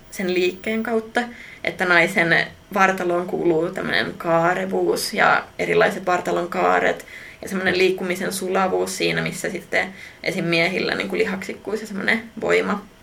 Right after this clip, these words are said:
oli niin kun tärkeetä. Eikä nyt, jos miettii näitä ihanteita, niin en mä tiedä aina, että kuinka,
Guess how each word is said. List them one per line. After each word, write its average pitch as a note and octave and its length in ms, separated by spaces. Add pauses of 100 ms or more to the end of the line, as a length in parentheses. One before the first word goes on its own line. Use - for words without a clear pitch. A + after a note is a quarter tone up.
(600)
oli F#3+ 160
niin A#3 120
kun A3+ 120
tärkeetä. F3 500 (560)
Eikä F3 200
nyt, A3 340 (680)
jos E3 180
miettii F#3 320
näitä G3 260
ihanteita, G3 560
niin F#3 180
en F3+ 80
mä F3+ 100
tiedä F#3+ 320
aina, G#3+ 220
että A3+ 180
kuinka, G3+ 320